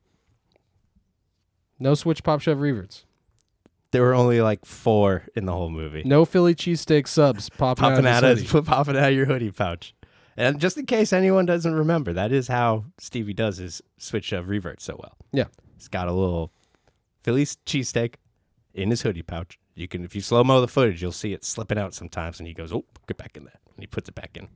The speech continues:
Speaker 2: Whoop. No, no, no.
Speaker 1: Yeah, so needless to say, it's good
Speaker 2: Mm-hmm.
Speaker 1: to, it's good to be back.
Speaker 2: It is. Oh, my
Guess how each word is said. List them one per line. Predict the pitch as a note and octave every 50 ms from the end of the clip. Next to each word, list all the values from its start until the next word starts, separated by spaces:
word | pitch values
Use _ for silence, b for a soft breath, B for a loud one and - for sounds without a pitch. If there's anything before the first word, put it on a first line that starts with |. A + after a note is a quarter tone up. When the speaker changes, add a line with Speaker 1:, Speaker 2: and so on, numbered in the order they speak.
| _ _ _
Speaker 2:
Whoop. | - A4 - _ _ _ _ _ _ _ _ _ _ _ _ _ _ _ _ _ _ _ _ _ _ _ _ _ _ _ _ -
No, | D#2 D#2 F2
no, | A2+ C#3
no. | D#3 F3+ A3+ A3+ F#3 E3+ G#3 - _ _ _ _ _ _ _ _ _ _ _ -
Speaker 1:
Yeah, | C#3+ D#3+ C#3 -
so | - - C3
needless | B2 C#3 G3+ B3+ C4+ G3 -
to | - B2+
say, | - - D#3 C3
it's | G#2+ F#2 -
good | C#3 - -
Speaker 2:
Mm-hmm. | -
Speaker 1:
to, | - _ _ - C#3+
it's | C3+ - -
good | G#2 G#2+ C#3 F3+ A#3 G#3
to | C3+ G#2+
be | A2+ A2 F#2
back. | E2+ F#2 - - - - -
Speaker 2:
It | - G#2 B2
is. | F3+ E3 G#2 - - -
Oh, | - F#2+ E2+
my | D2 D2+ C#2+ -